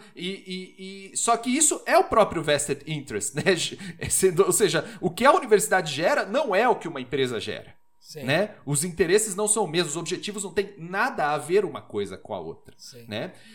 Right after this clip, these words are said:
Speaker 1: Então, e agora, então, eu acho que tem, eu tenho uma questão, assim, é, importante, sa-, que, que resgata isso que vocês todos estão falando.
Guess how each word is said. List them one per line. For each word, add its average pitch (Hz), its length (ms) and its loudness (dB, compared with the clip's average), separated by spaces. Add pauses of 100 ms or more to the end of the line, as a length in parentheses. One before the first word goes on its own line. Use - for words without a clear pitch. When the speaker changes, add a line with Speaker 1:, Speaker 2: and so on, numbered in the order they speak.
(280)
Speaker 1:
Então, 202 460 -6
e 214 160 -2
agora, 233 320 2
então, 220 400 -4
eu 156 100 -2
acho 175 220 -6
que 156 220 -14
tem, 180 320 -8
eu 151 180 -8
tenho 170 240 -8
uma 196 160 -4
questão, 214 680 -2
assim, 143 440 -10 (200)
é, 107 300 -10
importante, 135 840 -6 (160)
sa-, - 320 -6 (240)
que, 131 200 -8
que 135 400 -10
resgata 180 580 2
isso 156 240 -6
que - 80 -20
vocês 139 380 -6
todos 139 240 -4
estão 131 160 -8
falando. 107 440 -6